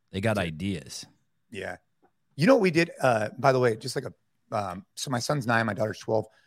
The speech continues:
Speaker 2: We, uh, we got, uh, my son a Apple Watch because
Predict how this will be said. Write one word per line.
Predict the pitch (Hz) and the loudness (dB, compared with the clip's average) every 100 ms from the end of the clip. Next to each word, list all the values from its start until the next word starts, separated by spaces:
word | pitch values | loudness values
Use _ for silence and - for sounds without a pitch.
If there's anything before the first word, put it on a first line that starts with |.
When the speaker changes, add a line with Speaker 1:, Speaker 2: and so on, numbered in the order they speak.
| _ | _
Speaker 2:
We, | 117 127 127 | 0 2 4
uh, | 110 107 | 4 2
we | 113 120 | -2 2
got, | 123 131 - - | 4 4 0 -6
uh, | 113 104 | -4 -2
my | 101 104 | -2 -4
son | - 131 117 107 - | -2 0 0 -4 -6
a | 107 101 - | -6 -6 -2
Apple | 113 135 131 | -2 2 2
Watch | 143 202 - - _ - | 2 2 -8 -16 _ -10
because | 120 - 113 107 101 | -6 0 2 2 -2